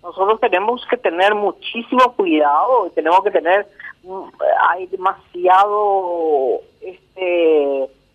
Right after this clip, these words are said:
como di-, como dijeron, nos dijeron algunas autoridades, vamos a, a luchar contra intereses personales de, de personas muy influyentes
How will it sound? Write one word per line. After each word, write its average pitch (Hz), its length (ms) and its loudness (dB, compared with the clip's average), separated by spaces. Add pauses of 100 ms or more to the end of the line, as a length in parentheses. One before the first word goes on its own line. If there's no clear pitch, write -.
(140)
como 185 340 0
di-, 170 320 -4 (160)
como 185 240 -2
dijeron, 180 640 -4 (100)
nos 190 220 -2
dijeron 190 280 0
algunas 196 280 -2
autoridades, 202 480 0
vamos 180 320 -4
a, 180 220 -2 (380)
a 202 100 0
luchar 214 540 0
contra 190 360 0
intereses 185 520 -2
personales 202 760 -2 (160)
de, 185 240 0 (240)
de - 140 2
personas 196 720 0
muy 196 440 -2
influyentes 214 880 -2